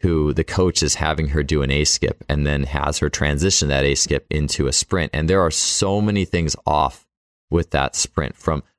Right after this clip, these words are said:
arm position to the timing of the knee swinging through, which now is way ahead, actually. The, the knee swing is way rushed in that situation instead of being a balance, a balanced wheel with balanced front side and backside mechanics working together.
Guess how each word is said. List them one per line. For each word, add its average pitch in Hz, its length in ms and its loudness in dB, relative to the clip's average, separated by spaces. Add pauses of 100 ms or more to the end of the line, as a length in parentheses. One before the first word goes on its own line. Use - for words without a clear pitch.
(180)
arm 90 240 0
position 73 520 0
to 82 200 0
the 76 100 -2
timing 82 600 0
of 69 140 -4
the 73 80 0
knee 78 240 2
swinging 76 360 0
through, 76 160 0
which 76 180 0
now 87 220 2
is 80 120 -2
way 92 400 2
ahead, 82 360 2
actually. 65 460 -2
The, - 260 -2
the 76 140 -2
knee 85 200 0
swing 78 440 -2 (400)
is 80 200 0
way 113 460 2
rushed 95 560 2 (340)
in 82 120 0
that 80 200 -2
situation 76 680 0
instead 67 280 -2
of 73 80 -2
being 73 160 0
a 71 80 0
balance, 76 720 -2 (120)
a 76 100 2
balanced 92 760 0
wheel 80 420 2
with 73 320 -4
balanced 85 540 0
front 82 260 -2
side 76 220 0
and 71 100 -2
backside 73 360 -2
mechanics 71 420 -2
working 87 560 0
together. 73 600 0